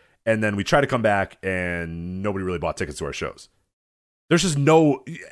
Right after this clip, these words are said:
anybody on that other side of that table has literally nothing in the Ring of Honor favor to say, "No, this is why you guys need to continue spending money on this thing." So to me, it seemed like a no-brainer that it was gonna happen. I think, I think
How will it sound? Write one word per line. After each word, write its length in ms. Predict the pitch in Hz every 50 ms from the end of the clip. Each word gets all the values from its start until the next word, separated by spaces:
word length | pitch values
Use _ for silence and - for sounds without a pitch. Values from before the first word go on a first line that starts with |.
| _ - -
anybody 300 | - 180 220 214 208 214
on 80 | 190 180
that 120 | 151 107
other 180 | 123 139 143 139
side 160 | - 143 127
of 60 | 123
that 120 | 107 95
table 420 | - - 151 143 95 95 87 82 - _ _ _ _ _ _ _
has 240 | - 135 117 101 92
literally 460 | 104 104 117 156 208 208 180 135 107
nothing 420 | 98 101 104 120 - - - 90 85
in 60 | 85
the 60 | 85
Ring 140 | 85 87 85
of 80 | 80 82
Honor 180 | 82 80 76
favor 320 | - - 101 90 80 71 78
to 60 | 76
say, 200 | - - 95 87
"No, 140 | 87 92 82
this 280 | 67 78 120 110 -
is 100 | 123 101
why 380 | 95 95 101 92 85 85 78 - _ _ _ _ _
you 220 | - 92 104 123
guys 260 | 107 110 104 98 87 -
need 80 | 98
to 80 | 85 82
continue 280 | - 82 90 98 87
spending 260 | 80 - - 82 76 73
money 220 | 92 110 113 92
on 80 | 80 73
this 160 | 71 - -
thing." 200 | 80 76 73 71
So 360 | - - 117 110 98 90 - - - _ _ _ _ _
to 100 | - 151
me, 80 | 202 254
it 80 | 202
seemed 120 | - 214 190
like 100 | 139 113
a 40 | 113
no-brainer 460 | 104 98 87 71 98 95 80 69 - _ _ _ _ _ _ _
that 120 | - 101
it 20 | 95
was 100 | 85 82
gonna 160 | 95 87 85
happen. 260 | 87 82 - - 73
I 60 | 82
think, 200 | 87 - 131 - -
I 100 | 113 113
think 240 | - - 135 -